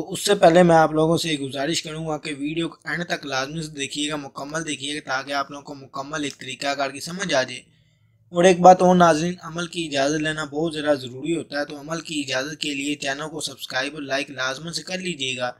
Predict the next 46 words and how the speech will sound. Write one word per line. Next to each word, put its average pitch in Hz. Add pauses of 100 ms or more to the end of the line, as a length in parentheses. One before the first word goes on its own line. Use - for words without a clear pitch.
(360)
ताकि 190
आप 160
लोगों 151
को 147 (100)
अमल 156
की 147 (180)
इजाज़त 135
मिल 120
जाए। 123 (1080)
तो 143
नाज़रीन, 180
अब 165
मैं 185
इस 170
अमल 160
को 156
शुरू 180
करता 175
हूँ। 156 (1300)
ये 156
बहुत 180
ही 220
आसान 170
सा 170
अमल 156
है, 147
मैं 156
आप 151
लोगों 160
को 160
वाज़े 156
करके 147
भी 160 (140)
एक 139
दफ़ा 151
दिखा 139
दूंगा। 160
पहले 147
हम 143
इस 135
अमल 139
को 147
लिख 156
लें, 131 (1200)
ओम 165
नमो 160